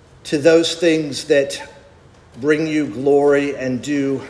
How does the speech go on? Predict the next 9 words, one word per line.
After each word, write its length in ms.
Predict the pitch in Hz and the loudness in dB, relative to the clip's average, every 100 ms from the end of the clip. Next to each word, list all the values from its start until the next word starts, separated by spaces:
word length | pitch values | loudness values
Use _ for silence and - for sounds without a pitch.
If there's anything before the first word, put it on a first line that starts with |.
| - - - | -18 -20 -8
your 240 | 131 139 | -2 0
people 680 | 131 - 135 - 123 117 - - 117 | 0 -6 -10 -4 -4 -4 -8 -16 -18
good. 540 | 101 131 120 113 95 - - - - - - - - - - - - - - - - - - - - - - - - - - - - - - - - - - | -2 0 2 0 -6 -12 -20 -20 -20 -20 -20 -20 -20 -20 -20 -20 -20 -20 -20 -20 -20 -20 -20 -20 -20 -20 -20 -20 -20 -20 -20 -20 -20 -20 -20 -20 -20 -20 -20
Father, 640 | - 165 160 151 135 123 - | 2 4 4 2 0 -4 -4
would 220 | 139 139 | -2 -2
you 600 | 131 170 151 139 104 - - - - - - - - - - - - - - - - - - | 0 0 2 0 -6 -14 -20 -20 -20 -20 -20 -20 -20 -20 -20 -20 -20 -20 -20 -20 -20 -12 -4
unstop 840 | 147 139 - - 147 147 - - | -2 0 -2 0 2 0 -2 -6
our 400 | 139 127 123 117 - - | 0 4 4 0 -10 -2
deaf 340 | 139 135 131 | 0 0 -2